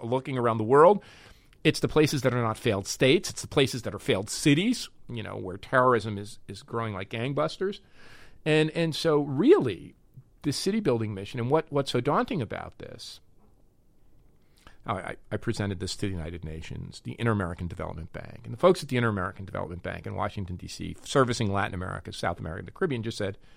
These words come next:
"Yeah, you know, in the United States, you guys, yourself, the folks at Brookings, Ed Glazer and Mike Porter at Harvard, you built a whole set of tools of cluster analysis and talent analysis and innovation.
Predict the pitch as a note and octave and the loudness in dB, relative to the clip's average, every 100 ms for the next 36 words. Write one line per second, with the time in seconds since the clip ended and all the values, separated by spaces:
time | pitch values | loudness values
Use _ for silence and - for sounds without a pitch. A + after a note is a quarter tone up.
0 | - - - - - _ - A#3+ G#4 - | -20 -20 -20 -20 -20 _ -4 0 2 2
1 | - - - - - - - - D#4 G#3+ | 0 -20 -20 -20 -20 -20 -12 -4 -2 -2
2 | F3 F3+ D4 C#4+ D3+ E3 - G#2+ A2+ - | -2 -4 -2 -2 -2 -4 -4 -6 -6 -10
3 | - C3 A3 A#2 E2 E2 A#2 A#2 B2 - | -6 0 4 2 2 -8 -6 -2 0 0
4 | G#2 G2+ A2 - - - - - C3 A#2 | -2 -2 -6 -12 -20 -20 -12 0 2 2
5 | G#2+ - G2+ - G2+ G#2 - - - C#3 | -2 -2 -4 -4 -8 -8 -10 -8 0 0
6 | A2+ A2 G#2+ G2+ G#2 G2+ G2 A#2 - A#2 | 2 0 0 -2 -6 -6 -2 -4 -2 -4
7 | G#2 G#2 G2 F#2+ G2+ - - - F4 G4+ | -2 -4 -4 -4 -6 -10 -18 6 8 8
8 | - - F3 - A#2 - - F#3 D3+ F#2 | 6 4 4 6 4 2 6 6 6 0
9 | - - F3+ - D#3+ C#3+ C#3 C3+ C3 - | -2 2 4 2 0 -2 -2 -4 -6 -10
10 | F2 - F#3+ F3 D#3+ C3+ C3+ C3 B2 - | -12 -8 -4 -2 -2 -4 -8 -8 -10 -12
11 | A2 G2 G#3 D3+ B2+ A#2+ | -10 -6 -2 -2 -2 -4